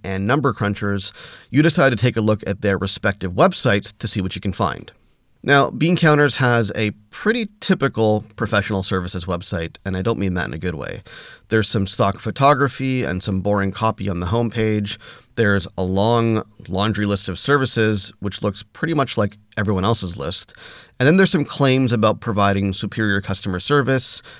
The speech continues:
And finally, there's a list of partners with some very outdated and boring looking headshots. So there's nothing really here on the website that's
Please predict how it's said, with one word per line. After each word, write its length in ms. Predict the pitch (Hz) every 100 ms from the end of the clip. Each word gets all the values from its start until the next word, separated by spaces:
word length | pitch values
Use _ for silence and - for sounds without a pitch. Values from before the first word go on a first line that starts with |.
| _ -
And 180 | 104
finally, 580 | 101 139 143 135 127 120
there's 340 | 87 107 104 -
a 80 | 104
list 240 | 110 -
of 120 | 95
partners 560 | - 120 - 110 101 95
with 160 | 98
some 300 | - 104 95 -
very 420 | 101 92 117 107 -
outdated 560 | 107 - 95 95 90 87
and 180 | 87
boring 300 | 90 90 92
looking 240 | 87 - 80
headshots. 720 | 107 - 90 - - - - _ _ _ _ -
So 220 | - 151
there's 160 | 147 131
nothing 460 | 190 226 226 185
really 560 | 127 143 156 151 143 139
here 440 | 101 - 131 127
on 200 | 120 117
the 60 | 107
website 600 | 101 151 147 - 117 107
that's 180 | 107